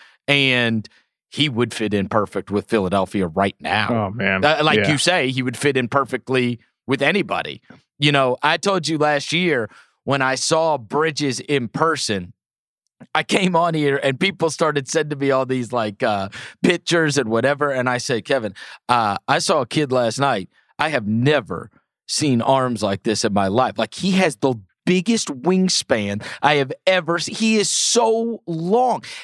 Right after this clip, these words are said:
Speaker 1: And it did happen. I will tell, I, I forgot to mention this on the pod. It's happened one time this year where I thought to myself, "My God, what a wingspan for that frame."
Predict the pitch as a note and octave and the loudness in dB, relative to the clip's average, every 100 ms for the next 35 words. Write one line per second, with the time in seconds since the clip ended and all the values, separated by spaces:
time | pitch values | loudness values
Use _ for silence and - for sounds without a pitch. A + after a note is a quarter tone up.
0 | - F3 F3+ A#3+ - D4+ D#4 C#4 C#4 A#3 | -2 -2 0 -2 0 0 2 0 0 -4
1 | - F3+ A3 A#3 C4+ - G3 G3+ F#3+ G#3 | -2 0 0 0 -2 -2 -2 -2 -2 -2
2 | G#3+ C4+ A#3 A3+ A3 E3+ E3 E3+ D3+ F3+ | -2 -2 0 -2 -2 -4 -2 -2 0 0
3 | A3 - - _ A3+ E4 - D4 D4 A3+ | -2 -8 -20 _ -2 0 0 0 0 -2
4 | E3 F3+ A#3 - G#3 G3 D3 D#3 E3+ - | -2 -2 -2 0 0 0 -2 -2 0 -2
5 | A#2 F#2+ F2+ - C3 D#3+ D#3 D#3 D#3+ F3 | -2 -4 -8 -10 0 2 4 0 0 0
6 | E3+ - D3+ C3 A#2+ C#3 A#2 - A3+ C4+ | -2 -4 -2 -2 0 -2 -2 -2 -2 0
7 | F3 - - F#3+ B2+ C3 A#3+ F#3 C3 G3+ | -2 -2 0 0 -2 -2 -2 -2 -4 -6
8 | C4+ A#3 - D3+ B2+ G#2+ C#3 D3 - - | -4 -4 -2 0 0 -2 0 0 -2 -2
9 | G#3 C4 F#3+ G2 | 2 2 0 -4